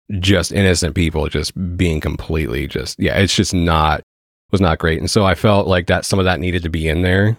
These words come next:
because it emphasizes, like, this is how the world is. That we live in this disgusting world, and, and, like, there's a lot of beauty to it too, but,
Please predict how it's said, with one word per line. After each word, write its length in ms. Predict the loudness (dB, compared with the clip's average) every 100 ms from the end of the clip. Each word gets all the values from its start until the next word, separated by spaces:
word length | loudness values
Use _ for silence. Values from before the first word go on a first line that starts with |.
| -4 -2
because 360 | 2 2 2
it 120 | 0
emphasizes, 680 | 0 0 2 0 0 0 -2
like, 240 | -2 -4 -6
this 320 | -6 0 0 2
is 100 | 2
how 140 | 2
the 100 | 4
world 320 | 4 4 2 -4
is. 220 | -12 -18 -20 _ -4
That 340 | -2 -2 -2
we 180 | 2 4
live 200 | 4 4
in 100 | 2
this 160 | 0
disgusting 800 | -2 -4 -4 -2 -2 2 4 4
world, 400 | 6 6 4 2
and, 300 | -2 0 0
and, 120 | 0 -2
like, 140 | 2
there's 140 | 2 4
a 40 |
lot 140 | 4
of 80 | 2
beauty 240 | 2 2 2
to 140 | 0
it 80 | 0
too, 240 | 2 2
but, 240 | 4 0